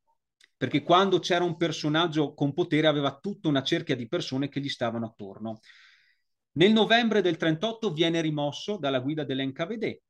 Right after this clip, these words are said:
e gli subentra Beria. Viene diffamato pubblicamente e rimosso da qualsiasi carica, qualsiasi altra carica politica nel trentanove. Presto viene arrestato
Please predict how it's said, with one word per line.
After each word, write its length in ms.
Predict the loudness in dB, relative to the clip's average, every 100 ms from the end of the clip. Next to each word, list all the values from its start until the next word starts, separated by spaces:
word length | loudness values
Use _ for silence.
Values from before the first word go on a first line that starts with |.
| _ _ _ _
e 160 | -8 -4
gli 120 | -4
subentra 640 | -4 -4 -2 -4 -4 -6 -8 _ -6
Beria. 540 | 0 0 0 -10 -18 _ _
Viene 400 | 0 2 2 0
diffamato 640 | -6 -8 -4 -2 -4 -6
pubblicamente 840 | -8 -8 -6 -6 -6 -6 -6 -6
e 80 | 0
rimosso 440 | 0 0 -2 -2 -2
da 220 | -2 -2
qualsiasi 720 | 0 0 -2 -6 -6 -6 -6
carica, 520 | -4 -4 -6 -10 -8
qualsiasi 480 | -6 -6 -4 -4 -6
altra 180 | -8 -8
carica 380 | -8 -8 -10
politica 440 | -8 -6 -8 -10 -10
nel 180 | -10 -10
trentanove. 760 | -12 -10 -10 -10 -12 -16 -16 _ _ _ _ _ _ _ _ _
Presto 380 | 0 0 -2 -2
viene 300 | 0 0 -2
arrestato 880 | -4 -10 -10 -10 -10 -10 -10 -12